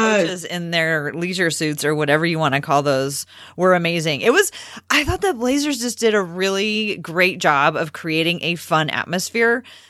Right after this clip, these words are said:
They, they just have, over the last couple of years, developed this, like, good, clean, wholesome family fun, you know, and it's, like, it kind of goes all the way through, like, with their, uh, their social media accounts.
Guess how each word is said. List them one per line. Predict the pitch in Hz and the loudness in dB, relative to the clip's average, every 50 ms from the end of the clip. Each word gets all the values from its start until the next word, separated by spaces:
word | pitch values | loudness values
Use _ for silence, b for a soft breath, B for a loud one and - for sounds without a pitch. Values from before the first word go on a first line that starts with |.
| B B B | B B B
They, | - 202 226 226 214 - - _ _ _ | 2 4 6 6 4 2 0 _ _ _
they | - 247 240 226 | -4 -4 -2 -2
just | - 277 302 - - | -2 -2 -2 0 0
have, | 403 370 359 277 226 214 - - - 165 196 | 2 2 2 2 0 -6 -14 -16 -10 -6 -2
over | 180 202 202 208 214 | 0 0 2 2 2
the | 180 196 | 0 2
last | 175 160 147 190 - | 4 4 2 2 -2
couple | - - 220 202 | -4 -6 -4 -2
of | 208 180 | -2 0
years, | 151 156 170 180 175 160 | 0 2 0 0 0 -2
developed | - 165 147 156 156 165 175 170 | -4 -4 0 2 4 4 4 2
this, | - 180 160 147 - - b b b b b b b b b b b - | 2 0 0 0 0 -6 b b b b b b b b b b b 0
like, | 185 170 143 - _ _ _ _ _ _ _ _ _ _ _ _ _ _ - | 0 0 0 -2 _ _ _ _ _ _ _ _ _ _ _ _ _ _ -6
good, | - 254 233 208 208 - | -4 -4 -4 -4 -8 -16
clean, | - - - 240 214 202 202 202 208 208 | -14 -10 -6 -4 -2 -2 0 -2 -2 -2
wholesome | 202 165 - - 196 196 196 190 - - 220 214 202 190 190 196 | -4 -4 -4 0 2 2 2 2 0 0 2 2 2 0 -4 -8
family | 180 - - 175 165 165 170 175 180 180 170 170 156 | -8 -6 -4 0 0 2 0 0 -2 -4 -4 -4 -4
fun, | - - 165 175 190 131 82 85 87 113 131 - _ _ _ | 0 2 4 4 4 2 0 -4 -10 -16 -20 -20 _ _ _
you | - 180 185 175 | -6 -2 0 2
know, | 170 160 160 170 180 208 - - | 4 4 4 4 2 2 0 0
and | - 131 175 175 170 170 165 165 160 160 - _ _ _ _ _ _ _ _ _ _ - - | 0 2 2 2 2 2 0 -4 -6 -8 -10 _ _ _ _ _ _ _ _ _ _ -4 0
it's, | 202 185 - - - - | 0 0 0 -2 -6 -6
like, | 107 143 180 170 160 - - - | -2 0 2 2 0 0 -4 -4
it | 185 185 | -4 -2
kind | - - 220 208 214 | -2 0 2 2 2
of | 214 180 | 2 2
goes | - 202 196 180 - | 2 2 2 2 0
all | - 165 175 180 | 0 0 0 2
the | 190 185 | 2 0
way | 180 180 175 | 0 0 -2
through, | 165 - 165 180 180 180 185 180 180 185 156 | -2 -4 -4 -2 0 0 0 0 0 -2 -2
like, | 127 165 151 147 135 | 0 0 0 0 0
with | 175 170 160 - - | -4 -6 -4 -2 0
their, | 175 160 151 147 143 143 143 139 139 143 - - | 2 2 2 2 2 2 0 0 -2 -2 -4 -2
uh, | 123 139 135 131 123 120 | 0 0 0 0 0 -2
their | - 139 | -2 -4
social | 139 - - 214 - - 220 190 | 0 2 2 2 4 2 0 -2
media | 165 165 175 180 196 202 196 208 | -2 -4 -4 -2 0 0 2 0
accounts. | 202 - 233 196 202 214 214 208 - - | 0 0 0 0 0 0 -2 -2 -6 -8